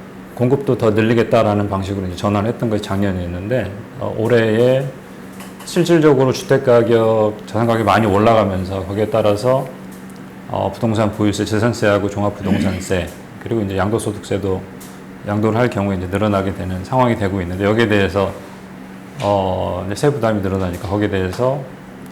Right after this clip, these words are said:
그 정부에서, 어, 여당에서, 여당과 정부에서 그런 부분들을 완화의 가능성을 내비치고 있단 말이죠.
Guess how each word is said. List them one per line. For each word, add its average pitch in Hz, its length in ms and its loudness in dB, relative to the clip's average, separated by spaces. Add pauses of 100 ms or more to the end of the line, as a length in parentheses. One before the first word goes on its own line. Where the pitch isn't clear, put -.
그 95 100 -6
정부에서, 98 760 0 (360)
어, 92 480 -4 (540)
여당에서, 101 680 2 (200)
여당과 101 460 2
정부에서 95 680 -4 (580)
그런 107 320 2
부분들을 98 420 -2
완화의 104 880 4
가능성을 101 460 0
내비치고 107 380 2
있단 92 260 -4
말이죠. 80 260 -8